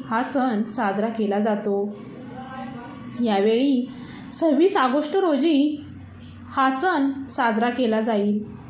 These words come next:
त्या दिवशी योगायोगाने श्रावणातील चौथा सोमवार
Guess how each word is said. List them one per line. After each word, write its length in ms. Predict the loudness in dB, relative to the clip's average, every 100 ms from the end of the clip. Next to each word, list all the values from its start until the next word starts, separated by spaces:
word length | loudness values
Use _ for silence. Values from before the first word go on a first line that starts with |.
| -4
त्या 140 | -2
दिवशी 680 | 2 2 0 2 0 0 -6 -2
योगायोगाने 1080 | 2 4 4 4 4 4 4 2 0 -2 -12 -18 -18 -16 -10
श्रावणातील 920 | 0 4 4 4 2 4 4 4 0 0
चौथा 400 | 2 2 2 0
सोमवार 560 | 2 2 4 4 2